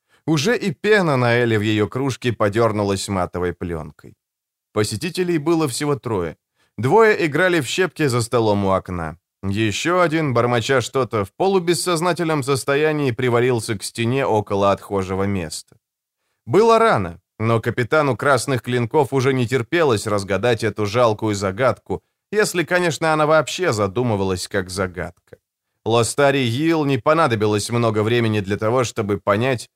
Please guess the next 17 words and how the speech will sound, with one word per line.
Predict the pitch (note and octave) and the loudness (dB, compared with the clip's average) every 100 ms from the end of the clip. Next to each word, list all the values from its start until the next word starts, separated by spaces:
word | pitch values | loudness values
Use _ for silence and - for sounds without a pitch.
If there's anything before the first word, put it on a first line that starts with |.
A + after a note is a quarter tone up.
| _ | _
кто | - F#3 | -4 -2
именно | - F#3+ D#3+ A#2+ G#2+ G2+ | -2 -2 0 0 0 0
назначил | G#2 F#2 A2+ A#2 - G#2 | 0 -2 -2 -2 -2 0
эту | G#2 G#2+ | 0 -2
тайную | G2 G#2 F#2+ F#2 F#2 F2+ | -4 0 2 2 -2 -4
встречу. | - G2 F2 D#2 C#2+ - _ _ _ _ - | -8 -6 -6 -8 -16 -20 _ _ _ _ -4
И | B2+ | 0
хотя | E3+ - F#3 | 0 2 2
она | F3+ F3 | 2 2
даже | F3 E3 | 0 0
была | E3+ E3+ | 2 2
немного | E3+ E3+ F3 D#3 | 2 0 0 2
рада | F#3 G#3+ D#3 | 2 2 0
снова | A#2+ C3+ A#2+ | 0 0 2
увидеться | A#2 A#2 A2+ G2+ - G2+ | 2 2 0 -2 -4 -8
с | - | -6
ним, | F#2 F2 E2 | -6 -6 -8